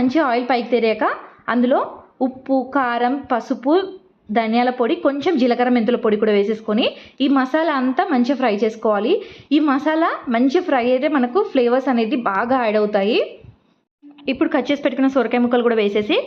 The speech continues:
ఒక రెండు నిమిషాలు అలా కలిపేసుకోండి. కలిపేసినాక మూత పెట్టేసి మగ్గనివ్వాలి. మనకు సొరకాయ ముక్క అనేది కొంచెం మెత్తగా అవ్వాలి. ఆ తర్వాతనే మనం చింతపులుపు అనేది యాడ్ చేయాలి. తర్వా-, లేదు అనుకుంటే మనకు అసలు సొరకాయ ముక్క ఉడకదు, కొంచెం గట్టిగా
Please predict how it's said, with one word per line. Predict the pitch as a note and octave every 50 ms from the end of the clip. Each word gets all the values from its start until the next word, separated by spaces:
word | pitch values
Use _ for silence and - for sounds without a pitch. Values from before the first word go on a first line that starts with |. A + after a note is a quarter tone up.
| - - - - -
ఒక | A3 C4+ B3
రెండు | A#3 A#3 A3+ A#3
నిమిషాలు | A#3 A#3+ C4+ C#4+ C#4 C4
అలా | A#3+ A#3+ A#3+ A#3
కలిపేసుకోండి. | G3 G3 G3 A3 A3 A3 - - G#3 G3 F#3+ F#3+ A#3 F4 A#4 - - - - - _ _ _ _ _ _ _ _ _ _ _ _ _ _ _ _ _ _ _ _ _ _ _ _ _ _ _ _ _ -
కలిపేసినాక | C#4 C#4+ C4 D#4 D#4 D4 D4+ D4+ C4+ B3 A#3+ - F#4+ C5 D#5+ - E4 G#3+
మూత | A3+ C4+ C4+ F4+ F#4 F#4
పెట్టేసి | C#4+ A#3+ - B3+ B3 B3 F4 F#4 D#4
మగ్గనివ్వాలి. | B3 G#3 G3+ A#3+ A#3 A#3+ - G#3+ G3+ G#3 - D4+ C#4
మనకు | A#3+ A3+ A3+ A3+ E4+ E4+
సొరకాయ | - C4 A#3+ A#3 B3 B3+ D4+ C#4
ముక్క | C4+ B3 C4 C#4 B3+ A3+
అనేది | A3 A3 A3+ D#4 -
కొంచెం | C#4 C4 C4+ - F4 E4+ C4+
మెత్తగా | A3 G3+ - - B3 B3 A#3+
అవ్వాలి. | A3 G#3+ G#3 G#3 A3 F4 - - - - - - - - - - - -
ఆ | C4+ C4+
తర్వాతనే | F#4 E4+ E4 D#4 D#4+ G4 G4 G4+
మనం | E4+ D4+ D#4+ D#4 -
చింతపులుపు | - A#3+ A#3+ D4 - - C4+ B3+ C4+ B3
అనేది | A#3+ C4+ C4+
యాడ్ | B3+ C4 B3 - -
చేయాలి. | B3 G#3+ G#3 A3+ E4 D#4+
తర్వా-, | E4 C4 B3 C4 C#4 - - - A3+
లేదు | A#3+ B3+ C4+ B3+ D#4+ D#4
అనుకుంటే | C#4+ C4 B3+ C#4+ C#4+ B3 A#3+ D#4+ A#4 - - - - - - -
మనకు | B3 B3+ C4+ C4
అసలు | C4 C#4 B3+ C4
సొరకాయ | C4+ A#3+ A#3 A#3+ B3 C#4 C4
ముక్క | B3 A#3+ - C4+ C4
ఉడకదు, | A#3 G#3 A3 - B3+ A#3 G3+ C4+ F4+ F4+
కొంచెం | E4+ B3+ A3+ C4 A#3+ A#3+ A3+ G3 A#3+
గట్టిగా | A#3 A#3 B3 A#3+ B3+